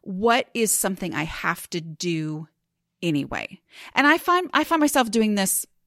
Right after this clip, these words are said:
all the time, right? Like, I'll, it's time to pack up the car for whatever it is that we need to do. Okay, well, there's so many things to think about. There's so many things to consider on what we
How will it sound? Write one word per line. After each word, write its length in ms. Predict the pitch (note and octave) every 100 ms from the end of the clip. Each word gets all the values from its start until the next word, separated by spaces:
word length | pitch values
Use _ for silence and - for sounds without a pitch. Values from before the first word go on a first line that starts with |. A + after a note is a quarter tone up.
| _
all 120 | G3+ A3+
the 80 |
time, 320 | F3 - - - _
right? 280 | G3+ G3+ G#3+
Like, 300 | G#3 F3 - - - - -
I'll, 520 | F#3 F3 F3 F#3 F#3 -
it's 240 | G3 -
time 320 | - F3 F3 G#3
to 340 | - A3+ A3+
pack 320 | A3+ A3+ A3
up 160 | A#3+ -
the 80 | B3+
car 400 | - C#4+ G3+ E3+
for 540 | - F#3+ F#3 F3+ F3+
whatever 420 | F#3+ G3+ G3+ G3+ G#3
it 60 |
is 200 | G3 F#3
that 160 | F#3 -
we 100 | G3
need 160 | G3 F#3+
to 120 | G3+
do. 260 | A#3 F3+ - - - - _ _ _ _ _ -
Okay, 260 | A3 G#3
well, 140 | E3 D#3
there's 200 | D#3+ D#3+
so 160 | -
many 200 | E3 E3
things 240 | E3 F3 F3
to 100 | G3
think 220 | B3+ C4
about. 260 | A#3 - -
There's 180 | D#3
so 140 | - E3+
many 240 | F3 F3+
things 380 | F#3 G#3 G#3 -
to 300 | - A#3 A3+ G#3 - -
consider 720 | B3+ A#3 A3 - D4 F3+ C#3
on 220 | A2+ E3+
what 140 | F3 F3+
we 180 | G3